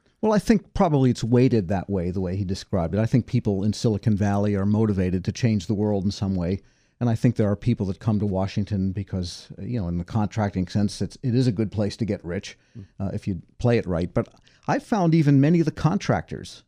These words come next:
Speaker 1: even, and they're companies, and they wanna make a profit, and they're in business for their shareholders and their employees and their executives and their partners. But even there, I've sensed in many cases a sense of public purpose. They understand what it is that they're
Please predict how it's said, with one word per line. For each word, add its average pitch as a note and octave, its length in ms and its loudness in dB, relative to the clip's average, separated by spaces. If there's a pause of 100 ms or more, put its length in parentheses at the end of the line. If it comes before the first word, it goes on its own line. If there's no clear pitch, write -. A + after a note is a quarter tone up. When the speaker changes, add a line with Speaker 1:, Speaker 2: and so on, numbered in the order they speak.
(320)
Speaker 1:
even, C3 300 -2
and G#2 240 0
they're C3+ 120 2
companies, F#2+ 520 2
and G#2 80 0
they A2 60 0
wanna A#2+ 200 0
make A#2 120 2
a - 60 -4
profit, A#2+ 420 -2
and G2+ 120 -2
they're A2 120 -2
in G#2 120 -2
business G#2+ 360 0
for F#2 140 -4
their D#2 320 -4
shareholders A2+ 920 0
and F#2 160 -6
their D2+ 140 -8
employees A2 580 -2 (280)
and G2+ 120 -2
their F#2 80 -2
executives G#2 560 2
and F2 100 0
their E2 60 -2
partners. E2+ 540 -2 (480)
But - 160 2
even E3+ 400 4
there, A2+ 500 0 (400)
I've A2+ 440 -2
sensed - 520 -2 (140)
in A2+ 160 0
many A2+ 160 0
cases G#2+ 560 -4
a G2+ 160 -2
sense G#2+ 340 -4
of F#2+ 140 -8
public A2+ 320 -2
purpose. - 640 -6
They G2+ 160 -2
understand G#2 680 -2
what G#2 140 -2
it F#2+ 100 -2
is F#2+ 220 -2
that F2 140 -10
they're F#2+ 180 -6